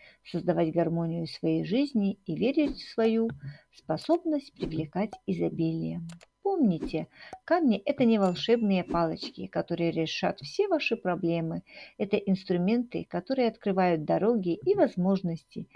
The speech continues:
но действовать всё же нужно самостоятельно. Не забывайте сочетать работу с камнями с активными действиями в реальной жизни, и тогда успех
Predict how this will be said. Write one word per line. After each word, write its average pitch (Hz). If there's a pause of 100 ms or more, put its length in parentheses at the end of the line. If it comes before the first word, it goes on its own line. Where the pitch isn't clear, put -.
(300)
но 180
действовать 220
всё -
же 165
нужно 190
самостоятельно. 165 (400)
Не 359
забывайте 214
сочетать 196
работу 180
с -
камнями 185
с -
активными 269
действиями 196
в -
реальной 180
жизни, 170 (420)
и 196
тогда 170
успех 403